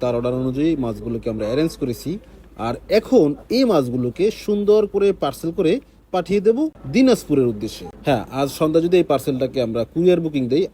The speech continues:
আগামীকাল সকাল আটটা থেকে দশটার ভিতরে কিন্তু এই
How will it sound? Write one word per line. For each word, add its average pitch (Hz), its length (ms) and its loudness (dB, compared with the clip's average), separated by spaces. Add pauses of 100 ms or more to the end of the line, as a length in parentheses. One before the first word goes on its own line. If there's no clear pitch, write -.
(140)
আগামীকাল 214 400 0 (120)
সকাল 147 200 0 (180)
আটটা - 320 -6
থেকে 190 120 -2 (120)
দশটার 170 360 -2
ভিতরে 190 220 0 (100)
কিন্তু 190 200 -4 (540)
এই 226 100 6